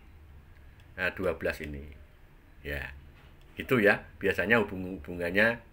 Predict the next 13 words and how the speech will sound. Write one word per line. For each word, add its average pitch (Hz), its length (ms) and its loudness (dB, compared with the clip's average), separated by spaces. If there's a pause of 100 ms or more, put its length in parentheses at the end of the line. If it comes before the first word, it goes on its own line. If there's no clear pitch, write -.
(140)
begitu. - 480 -10 (1120)
Nah, 143 320 -6 (400)
tegangan 87 320 -4
kita 80 240 -4
cek. 135 320 6 (960)
Kalau 90 240 -2
tegangan 82 400 -6
bagus, 113 400 -2
ini 92 160 -2
ada 90 400 2 (400)
diganti 85 480 -4
I 85 160 -2
C 101 320 -2